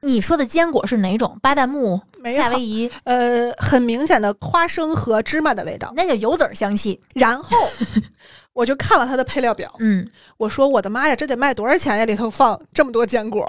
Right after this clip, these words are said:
Speaker 1: 嗯。
Speaker 2: 然后一看，竟然配料表里是没有坚果的。
Speaker 1: 嗯。
Speaker 2: 然后它的过敏源呢，又写了大豆、芝麻、花生。
Speaker 1: 嗯。
Speaker 2: 我说：“嗯，这是上一批的残留。”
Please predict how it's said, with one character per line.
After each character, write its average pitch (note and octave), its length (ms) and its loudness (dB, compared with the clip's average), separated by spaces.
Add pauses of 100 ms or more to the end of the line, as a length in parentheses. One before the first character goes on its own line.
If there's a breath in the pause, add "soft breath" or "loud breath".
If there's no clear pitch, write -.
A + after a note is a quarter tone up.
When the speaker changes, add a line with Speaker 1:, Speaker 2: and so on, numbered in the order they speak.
(100)
Speaker 1:
嗯。 A3 160 2 (140)
Speaker 2:
然 B3 100 0
后 D#4+ 60 6
一 D4 100 -2
看， F4 320 0 (400 loud breath)
竟 A#4+ 220 2
然 C4 180 0
配 F#4+ 140 -4
料 C4+ 120 2
表 A3 140 -2
里 A#3 100 2
是 - 80 -2
没 A3 140 -4
有 B3 160 4
坚 F3 180 0
果 F3 200 -2
的。 - 100 -14 (320)
Speaker 1:
嗯。 G3 240 -2
Speaker 2:
然 C4 100 0
后 F4+ 120 4
它 G4 60 -6
的 A4 220 0
过 G#4+ 140 4
敏 B3 220 -2
源 G3 240 0
呢， C4+ 120 2
又 B3+ 160 2
写 A3+ 240 0
了 E3+ 280 0
大 G#3 240 0
豆、 G#3 280 -2 (220 loud breath)
芝 A#3+ 240 0
麻、 A#3 140 0
花 G3+ 260 2
生。 F#3+ 400 -4
Speaker 1:
嗯。 G3 300 0
Speaker 2:
我 A3+ 80 0
说 B3+ 180 -2
：“嗯， C#4 260 0 (200)
这 D4 100 2
是 D4+ 80 -2
上 D4+ 260 4
一 C4 60 -2
批 - 180 -8
的 C4+ 120 8
残 A3 280 0
留。” D4 320 2